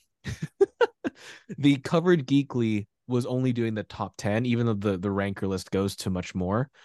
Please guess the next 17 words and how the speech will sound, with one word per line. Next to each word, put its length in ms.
Um, 400
but 140
it's 140
the 100
top 400
ten, 560
um, 500
worst 520
A-list 640
Hollywood 560
actors, 380
and 100
what 80
you 80
consider 340
A-list 500
is, 260